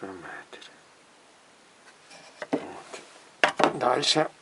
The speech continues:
подивимося.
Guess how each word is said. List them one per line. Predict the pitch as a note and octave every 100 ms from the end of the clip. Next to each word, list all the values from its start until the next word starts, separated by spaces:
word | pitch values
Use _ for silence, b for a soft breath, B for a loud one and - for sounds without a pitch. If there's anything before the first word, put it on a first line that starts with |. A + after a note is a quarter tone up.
| - - - - - - - - - - - - - - A#2+
подивимося. | A#2 A2 A2+ B2+ B2+ - B2+